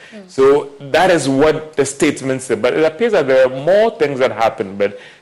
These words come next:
Speaker 2: this is more of a, a summarized statement. Maybe as the day goes on, we'll be getting more details on what transpired when they met the Finance Committee or Parliament. They also engaged some business interest groups as well.
Speaker 1: Mm.
Speaker 2: And what are some of the issues that came up there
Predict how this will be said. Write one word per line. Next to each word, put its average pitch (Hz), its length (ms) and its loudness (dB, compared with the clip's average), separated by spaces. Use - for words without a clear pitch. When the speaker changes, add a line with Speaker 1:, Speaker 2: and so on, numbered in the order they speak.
Speaker 2:
this 127 100 -8
is 107 100 -6
more 120 240 2
of 101 120 0
a, 107 180 0
a - 60 -10
summarized 147 720 0
statement. 104 340 -8
Maybe 160 220 -2
as 214 200 0
the 190 80 -2
day 156 220 0
goes 123 380 0
on, 101 260 -2
we'll 117 100 -8
be 120 80 0
getting 135 300 0
more 135 200 2
details 120 500 -2
on 104 120 -8
what 120 200 -4
transpired 113 480 -4
when 120 240 0
they 113 120 0
met 113 220 -2
the 107 100 0
Finance 117 440 -2
Committee 107 380 -8
or 110 80 0
Parliament. 110 560 -2
They 120 80 0
also 135 320 4
engaged 120 380 0
some 127 240 -6
business 123 480 -4
interest 120 480 -8
groups 113 280 -6
as 98 200 -4
well. 104 260 2
Speaker 1:
Mm. 202 320 -14
Speaker 2:
And 113 120 0
what 160 120 4
are 143 180 4
some 156 140 -8
of 127 140 -2
the 127 140 -8
issues 135 340 -6
that 135 260 -8
came 175 300 0
up - 180 -6
there 95 360 0